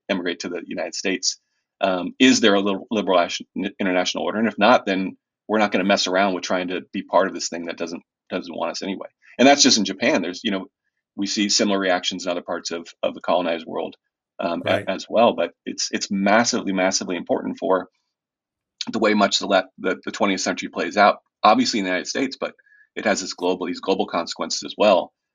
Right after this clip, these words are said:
Speaker 1: Um, because again, removing the filter, um, in, in that case, um, revealed a, a lot to a lot of people around the globe.
Speaker 2: Yeah.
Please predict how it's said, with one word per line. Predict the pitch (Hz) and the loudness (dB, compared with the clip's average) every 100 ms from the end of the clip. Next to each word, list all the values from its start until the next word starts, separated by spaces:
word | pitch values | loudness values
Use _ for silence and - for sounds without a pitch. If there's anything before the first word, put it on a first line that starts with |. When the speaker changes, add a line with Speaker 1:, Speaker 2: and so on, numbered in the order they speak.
| - | -8
Speaker 1:
Um, | - 85 87 85 87 _ _ _ _ _ _ - | -4 -2 -2 -4 -8 _ _ _ _ _ _ -10
because | - 101 - - | -4 -4 -4 -6
again, | 101 113 95 82 - | 2 4 4 0 -4
removing | 101 110 113 | 2 4 6
the | 98 | 4
filter, | - 110 - 82 - _ - | 4 2 2 -8 -8 _ -6
um, | 87 82 | -4 -4
in, | 87 85 | -6 -6
in | 90 | -6
that | 85 82 | -4 -6
case, | 82 80 - - _ _ _ - | -6 -4 -4 -6 _ _ _ -8
um, | 85 85 87 - | -4 -4 -6 -4
revealed | 104 95 104 104 90 | -2 0 4 4 4
a, | 85 92 90 | 0 -2 2
a | 87 | 2
lot | 82 87 85 - | 4 4 2 0
to | - 82 | -6 0
a | |
lot | 85 82 | 0 0
of | |
people | 82 - | -4 -12
around | 50 - | -12 -12
the | 76 | -12
globe. | - 67 _ _ - - _ _ _ - | -12 -12 _ _ -20 -20 _ _ _ -2
Speaker 2:
Yeah. | 127 143 135 123 113 120 | 4 4 4 2 -2 -6